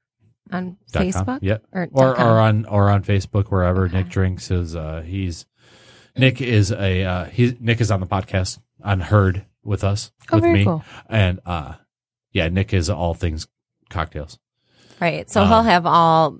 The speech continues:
Speaker 1: pretty much all the, um, what do you call it? Festivities listed.
Speaker 2: Yeah. So, like, every night there's something.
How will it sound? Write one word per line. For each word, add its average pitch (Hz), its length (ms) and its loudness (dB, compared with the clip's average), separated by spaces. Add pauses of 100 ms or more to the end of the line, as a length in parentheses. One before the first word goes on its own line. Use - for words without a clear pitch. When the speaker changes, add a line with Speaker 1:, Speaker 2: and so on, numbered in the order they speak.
Speaker 1:
pretty 214 200 0
much 170 260 2
all 156 320 4
the, 147 840 0 (200)
um, 147 560 -4 (380)
what 180 60 -10
do 175 60 -2
you 165 60 -4
call 147 240 -4
it? 143 120 -8 (260)
Festivities 160 840 -4
listed. 165 560 -2 (720)
Speaker 2:
Yeah. 139 380 2
So, 143 320 4
like, 123 300 0
every 143 300 2
night 123 360 2
there's 104 220 -4
something. 139 680 0